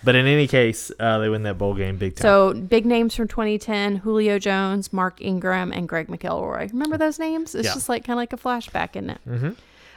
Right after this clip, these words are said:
Speaker 2: All right, so then we go into twenty eleven, and you know what? I bet Nick Saban is furious after that terrible twenty ten season.
Speaker 1: Mm-hmm.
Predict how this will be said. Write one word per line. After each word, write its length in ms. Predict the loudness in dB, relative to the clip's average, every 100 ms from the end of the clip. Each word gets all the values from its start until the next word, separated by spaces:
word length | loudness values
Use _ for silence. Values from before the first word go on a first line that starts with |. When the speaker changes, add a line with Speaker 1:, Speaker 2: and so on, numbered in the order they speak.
| 2
Speaker 2:
All 60 |
right, 220 | 4 4 2
so 80 |
then 160 | 0 2
we 100 | 2
go 220 | 2 2
into 180 | 0 -2
twenty 300 | -4 -2 -2
eleven, 480 | 0 0 0 -4 -4
and 120 | -4
you 80 | -2
know 160 | -2
what? 240 | 0 -2 -2
I 140 | -4
bet 480 | -2 -2 -2 -6 -10 -8
Nick 180 | -8
Saban 420 | -6 -4 -2 -2 -4
is 220 | -6 -8 -16
furious 800 | -16 -4 0 0 0 -4 -6 -6
after 300 | -6 -4 -4
that 260 | -4 -6
terrible 640 | -4 4 8 8 8 2 0
twenty 380 | 0 0 0
ten 260 | -8 -12 -12
season. 460 | -14 -12 -12 -12 -12
Speaker 1:
Mm-hmm. 400 | -10 -8 -8